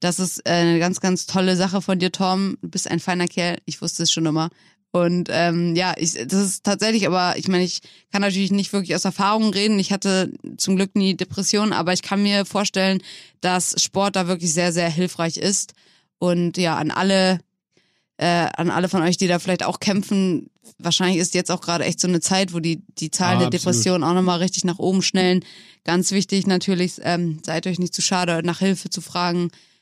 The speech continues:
Speaker 1: Das ist wichtig und da sollte sich niemand für schämen.
Speaker 2: Schön, schön gesagt. Ja, das, äh,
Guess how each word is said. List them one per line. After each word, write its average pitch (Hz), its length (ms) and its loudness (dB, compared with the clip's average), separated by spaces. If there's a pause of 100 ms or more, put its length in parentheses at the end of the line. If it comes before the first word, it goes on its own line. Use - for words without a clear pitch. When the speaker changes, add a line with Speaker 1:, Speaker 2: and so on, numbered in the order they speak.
(100)
Speaker 1:
Das - 140 -8
ist 170 180 -4
wichtig 170 560 -2
und 156 340 -2 (180)
da 151 140 -2
sollte 160 220 -2
sich 151 140 -4
niemand 175 280 0
für - 100 -8
schämen. 156 380 -4 (1200)
Speaker 2:
Schön, 151 540 -2 (520)
schön 151 280 -2
gesagt. 113 420 -6 (1700)
Ja, 160 280 0 (280)
das, - 520 0
äh, 139 480 -2